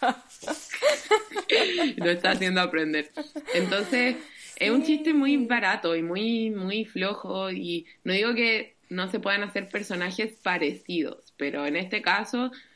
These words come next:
Speaker 2: es demasiado y no funciona y ya no es chistoso, es como, "Míralo, es tan débil, ja, ja, ja".
Speaker 1: Sí,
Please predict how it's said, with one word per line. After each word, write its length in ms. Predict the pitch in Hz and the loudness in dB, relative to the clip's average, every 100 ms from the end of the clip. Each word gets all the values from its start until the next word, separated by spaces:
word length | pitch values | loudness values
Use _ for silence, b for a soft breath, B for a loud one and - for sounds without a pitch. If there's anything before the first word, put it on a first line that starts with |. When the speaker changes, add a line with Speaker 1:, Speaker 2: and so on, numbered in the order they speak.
| B | B
Speaker 2:
es 180 | - 185 | -6 -4
demasiado 880 | 190 165 - - 135 113 151 180 247 b b b _ | -2 -2 -2 -2 -2 -2 -2 -4 -6 b b b _
y 80 | 175 | -4
no 140 | 214 | -2
funciona 540 | 240 294 285 349 392 311 | 0 0 0 -2 -2 0
y 140 | 294 233 | 0 0
ya 120 | 247 | 0
no 80 | 277 | 0
es 80 | - | 2
chistoso, 500 | 349 381 494 359 277 | 0 -2 -6 -4 -4
es 100 | 247 | -4
como, 520 | 208 190 180 180 - b b b _ | -6 -6 -6 -8 -12 b b b _
"Míralo, 540 | 214 262 262 254 254 254 | 0 2 4 2 2 2
es 140 | 277 | 2
tan 180 | 247 254 | 2 2
débil, 360 | 247 233 233 226 | 2 2 0 -2
ja, 400 | 196 202 202 208 | -2 0 0 -2
ja, 300 | 208 190 190 | -4 -6 -6
ja". 200 | - - _ _ _ _ _ _ - - | -10 -20 _ _ _ _ _ _ -20 -14
Speaker 1:
Sí, 420 | 233 262 285 269 | -12 -10 -10 -12